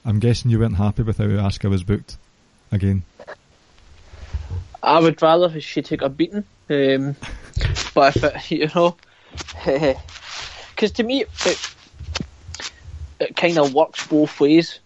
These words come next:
Speaker 2: because therefore Paige and the other, and, um, <sighs> no, I've, I've forgotten her name now. Damn it.
Speaker 1: Mandy Rose?
Speaker 2: Yes, and
Speaker 1: Sonya Deville?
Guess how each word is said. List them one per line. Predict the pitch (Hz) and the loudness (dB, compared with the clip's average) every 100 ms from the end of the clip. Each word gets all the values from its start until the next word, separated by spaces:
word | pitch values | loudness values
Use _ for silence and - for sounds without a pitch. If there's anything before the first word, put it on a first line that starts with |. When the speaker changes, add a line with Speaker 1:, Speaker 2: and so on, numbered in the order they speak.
| - | -4
Speaker 2:
because | 143 151 131 127 | 2 2 2 2
therefore | 147 151 - 139 127 - | 4 4 2 2 4 0
Paige | - 147 147 143 - - - - | 0 2 4 2 -4 -8 -6 -4
and | 135 | 0
the | 131 | 2
other, | 131 127 | 2 0
and, | 135 123 123 - | -4 -6 -10 -2
um, | - 117 117 117 - - - - - - - - - _ _ - | 2 2 0 -8 -10 -16 -16 -8 -6 -6 -10 -14 -14 _ _ -10
<sighs> | - - - | -10 -12 -6
no, | 113 | -2
I've, | 110 - - | -2 -2 -6
I've | - | -8
forgotten | - 107 117 110 - | -4 0 2 0 -2
her | 127 | -4
name | 117 131 175 | 0 0 2
now. | 202 190 160 _ - | 2 2 -2 _ -6
Damn | - 180 | -2 0
it. | - _ _ _ _ _ _ _ _ _ _ _ _ _ _ _ _ _ _ _ _ _ - | -2 _ _ _ _ _ _ _ _ _ _ _ _ _ _ _ _ _ _ _ _ _ -6
Speaker 1:
Mandy | 120 113 120 120 | 0 2 4 4
Rose? | 127 143 147 - - _ _ _ _ | 4 4 2 -6 -14 _ _ _ _
Speaker 2:
Yes, | 165 151 - - - - | 6 6 2 -8 -10 -4
and | 131 131 131 131 | 0 2 0 -2
Speaker 1:
Sonya | 120 - - 117 117 | -4 -4 0 2 2
Deville? | 110 107 120 139 | 0 0 -2 -2